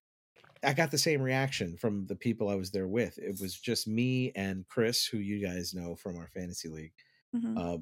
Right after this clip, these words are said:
Speaker 1: but yeah, we would get up at, like, five, five thirty in the morning. There was no motorboat. We were on a small lake,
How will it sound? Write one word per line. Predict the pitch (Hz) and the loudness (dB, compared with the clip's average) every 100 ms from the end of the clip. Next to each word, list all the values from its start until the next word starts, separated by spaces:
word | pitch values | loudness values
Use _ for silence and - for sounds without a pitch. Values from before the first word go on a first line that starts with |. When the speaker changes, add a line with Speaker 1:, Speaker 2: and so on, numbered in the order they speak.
| - | -2
Speaker 1:
but | 127 | -2
yeah, | 139 127 | 2 2
we | 135 | 2
would | 208 143 | 0 2
get | 113 107 | 2 2
up | 156 - _ _ 101 | 0 -4 _ _ -10
at, | 90 _ _ - | -10 _ _ -16
like, | 85 | -16
five, | - 123 120 - | -4 0 0 0
five | 123 107 | -2 2
thirty | 120 107 | 2 2
in | 101 | 0
the | 92 | -2
morning. | 95 104 80 82 _ _ _ _ - | 0 -2 -2 -8 _ _ _ _ 2
There | 117 | 4
was | 117 131 147 | 6 6 6
no | 131 120 | 4 4
motorboat. | 110 107 98 85 87 107 | 6 4 4 0 0 0
We | 113 | 0
were | 104 | 0
on | 101 | -2
a | 95 | -4
small | 82 - 113 107 85 | -2 2 2 2 0
lake, | 80 87 - | -4 -6 -10